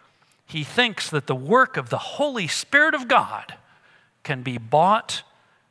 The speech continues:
and controlled by people.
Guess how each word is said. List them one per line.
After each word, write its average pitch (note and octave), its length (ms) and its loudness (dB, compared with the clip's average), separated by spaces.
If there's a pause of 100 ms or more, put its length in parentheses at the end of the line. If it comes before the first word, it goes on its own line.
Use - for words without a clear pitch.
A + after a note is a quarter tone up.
(100)
and B2 180 -10
controlled A2 840 -6 (580)
by G#2+ 260 -6
people. - 520 -14